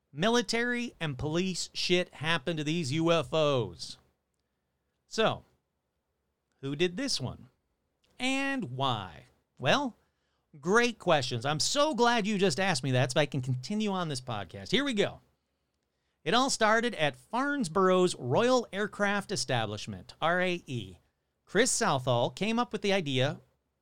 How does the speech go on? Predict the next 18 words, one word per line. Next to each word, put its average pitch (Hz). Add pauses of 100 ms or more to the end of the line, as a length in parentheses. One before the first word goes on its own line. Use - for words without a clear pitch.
(260)
of 151 (120)
putting 220
these, 202
of, 139 (180)
you 175
know, 143
planting 202
these 202
U 196
F 156
Os 139 (600)
to 185
see 220
what 131
the 247
government 202
plan 247
was 113